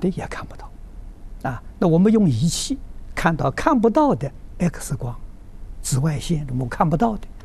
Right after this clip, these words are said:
我们用仪器的时候帮助我们能够看到。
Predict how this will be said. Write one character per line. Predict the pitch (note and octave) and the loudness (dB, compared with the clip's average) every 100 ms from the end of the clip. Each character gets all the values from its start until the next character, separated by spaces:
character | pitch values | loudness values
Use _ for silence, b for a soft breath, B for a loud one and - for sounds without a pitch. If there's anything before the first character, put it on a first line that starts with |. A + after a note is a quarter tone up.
| B B | B B
我 | D3+ | 4
们 | F#3 A3 | 6 8
用 | A#3 G#3 | 6 4
仪 | C3+ B2+ F3+ | 0 0 0
器 | - F4 | 0 0
的 | A#3+ | 0
时 | - | -4
候 | G2+ b b b - | -8 b b b 2
帮 | F3+ F3+ | 6 6
助 | D#3 D3+ | 6 2
我 | A#2 | 0
们 | A#2+ A#2 - | -4 -8 -6
能 | - A#2+ | 0 0
够 | B2 A#2+ | 2 -2
看 | - F#2+ | -4 -8
到。 | - | -10